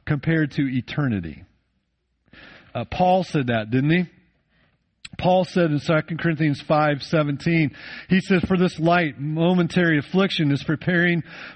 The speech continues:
for us an eternal way to glory beyond all comparison as we look not to the things that are seen, but to the things that are unseen. For the things that are seen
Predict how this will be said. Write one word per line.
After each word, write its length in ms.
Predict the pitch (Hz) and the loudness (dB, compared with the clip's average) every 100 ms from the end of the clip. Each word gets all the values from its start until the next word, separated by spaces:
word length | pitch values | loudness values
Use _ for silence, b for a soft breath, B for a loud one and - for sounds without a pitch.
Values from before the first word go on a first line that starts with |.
| - | -2
for 140 | 170 | 2
us 260 | 175 180 - | 4 2 2
an 160 | 165 147 | 0 2
eternal 480 | 143 - 214 214 | 0 2 2 4
way 160 | 190 185 | 4 2
to 80 | 180 | 0
glory 360 | 160 180 180 | 2 2 2
beyond 360 | 151 165 165 165 | 2 2 2 2
all 320 | 165 170 190 | 2 4 4
comparison 720 | 190 170 180 185 190 - 165 | 0 -2 0 2 0 0 -2
as 240 | 135 151 147 | 0 0 2
we 120 | 165 | 2
look 220 | 175 180 | 2 0
not 360 | 156 175 196 180 | 2 2 2 0
to 100 | 185 | -2
the 120 | 175 | 0
things 280 | 175 175 156 | 0 0 0
that 100 | 165 | -2
are 60 | |
seen, 460 | 156 - 175 180 175 B B - | -2 0 2 2 0 B B -2
but 180 | 175 - | -2 2
to 100 | 170 | 2
the 160 | 175 | 2
things 260 | 185 185 156 | 2 2 2
that 80 | 170 | 2
are 80 | |
unseen. 480 | 170 175 180 170 143 | 2 2 2 2 0
For 140 | 123 143 | 0 -2
the 100 | 139 | 0
things 360 | 185 190 185 | 2 2 2
that 120 | 180 | 2
are 80 | 156 | 0
seen 680 | 139 - 220 208 151 131 | -2 2 4 4 4 2